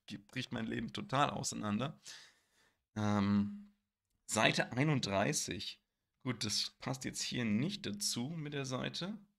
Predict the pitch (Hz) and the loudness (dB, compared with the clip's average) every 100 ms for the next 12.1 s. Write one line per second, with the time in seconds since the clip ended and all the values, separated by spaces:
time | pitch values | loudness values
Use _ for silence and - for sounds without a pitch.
0 | _ _ _ _ _ 107 131 160 - _ | _ _ _ _ _ -6 -4 -6 -10 _
1 | _ _ _ _ _ _ _ _ - - | _ _ _ _ _ _ _ _ -18 -6
2 | 127 120 113 113 110 110 123 147 - - | -4 -2 -2 -2 -2 0 0 -2 -6 -18
3 | - _ _ _ _ _ - - - - | -20 _ _ _ _ _ 2 4 4 2
4 | 113 117 117 - 113 160 - 120 104 107 | 0 2 0 2 2 2 0 0 0 0
5 | - 107 104 95 98 127 107 101 - - | 0 2 2 2 0 2 2 0 -6 -10
6 | 95 98 _ _ _ - 101 104 98 123 | -10 -10 _ _ _ -2 0 2 2 2
7 | 120 113 135 - - 117 120 - 101 92 | 2 0 0 -2 -2 -4 -4 -6 -4 -2
8 | 95 95 120 202 - - - _ _ _ | 0 0 0 -2 -10 -12 -14 _ _ _
9 | _ _ 117 127 156 - 156 - - 170 | _ _ 2 2 2 0 -2 -2 0 0
10 | - 135 139 143 139 143 120 113 - - | -2 -4 -4 -2 -2 -2 -2 -4 -4 -2
11 | 143 - - 120 147 - - - 120 - | -2 -2 -2 0 0 -2 -2 -2 -4 -4
12 | 151 | -6